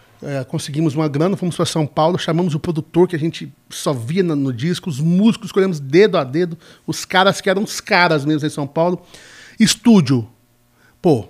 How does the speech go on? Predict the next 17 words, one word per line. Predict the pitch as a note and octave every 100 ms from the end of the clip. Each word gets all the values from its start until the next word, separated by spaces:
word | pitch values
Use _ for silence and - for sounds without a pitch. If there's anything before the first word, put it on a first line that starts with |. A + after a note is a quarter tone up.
| -
sertanejo | - D#3+ E3 D3+ C#3 E3+ D3+ D#3+ -
famoso | - - C3+ B2+ D3 F3
só | - G3+
grava | B2+ C3 E3 G3
ou | A3+ A3 E3+ G#3+
no | G3
Mocha | D3+ D3 G3 - A3
ou |
no | G#3
Gravodisc. | A#3+ G#3 B2 E3 - - _ _
Vamos | C3 F3+
gravar | C#4+ A3+
no |
Gravodisc. | A3 A3 F3+ D3+ C#3+ - - _ _ _ -
Bora. | C3+ D3+ A2+ - _ _ - - _ -
Fizemos | E3 A#2+ E3 F3+ C#3+
um | F3+